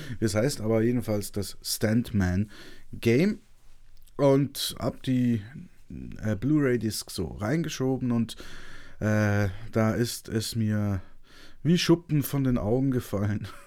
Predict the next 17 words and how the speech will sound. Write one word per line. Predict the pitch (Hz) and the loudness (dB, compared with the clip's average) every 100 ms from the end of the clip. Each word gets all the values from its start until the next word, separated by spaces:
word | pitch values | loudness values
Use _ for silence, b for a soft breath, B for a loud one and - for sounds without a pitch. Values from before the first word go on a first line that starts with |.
| B B B | B B B
<laughs> | - - - - | -8 -8 -10 -12
Oder | 95 90 | -8 -6
wie | 90 | -4
man | 90 85 | -4 -4
das | 87 | -6
nennt. | 78 87 B B B B B B B B - - - - - - - | -8 -8 B B B B B B B B -12 -14 -18 -20 -20 -6 0
Äh, | 113 110 113 113 113 | 4 6 6 6 2
da | - | -2
kommt | - 135 165 - | -4 -2 -2 0
einfach | 113 110 107 | 0 0 -2
nur | 107 104 | -2 0
ein | 107 | -2
scheiß | - - 104 127 - | -2 -2 -2 -2 -6
Fehlercode. | - - 98 95 - - - - - - - - - - - - - | -8 -2 0 0 -2 -4 -6 -6 -6 -8 -10 -12 -14 -18 -18 -12 -8
Und | 98 - - - - | -8 -10 -16 -20 -10
ist | 104 | -2
mir | 120 113 | 0 2